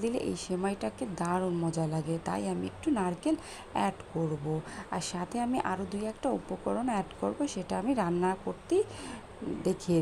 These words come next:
দিব। এদিকে আমি চুলায় একটা হাঁড়ি বসিয়ে দিয়েছি। হাঁড়ির মধ্যে আমি এখন পরিমাণ মতো ঘি অ্যাড করে দিলাম। ঘি দিয়ে, ঘিটা আমার দেখেন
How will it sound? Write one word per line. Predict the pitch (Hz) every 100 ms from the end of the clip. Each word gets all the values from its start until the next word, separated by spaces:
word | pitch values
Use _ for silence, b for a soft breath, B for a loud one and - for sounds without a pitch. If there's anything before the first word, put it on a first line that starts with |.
| 156
দিব। | 156 156 160 B B -
এদিকে | 196 233 233 214
আমি | 233 -
চুলায় | 190 190 196
একটা | - 254
হাঁড়ি | - 190 247 269
বসিয়ে | 185 - 175 160
দিয়েছি। | 160 156 - 165 156 B B 196 -
হাঁড়ির | 190 220 233
মধ্যে | 202 185 269 -
আমি | 180 220 214
এখন | 190 269 285
পরিমাণ | 190 180 190 196
মতো | 208 285 226
ঘি | 160 208 285
অ্যাড | - 190 - -
করে | 170 165
দিলাম। | 160 156 156 160 B 247 226 175 156
ঘি | 185 220 214
দিয়ে, | 233 302 175
ঘিটা | 185 175 196
আমার | 185 202 170
দেখেন | 175 233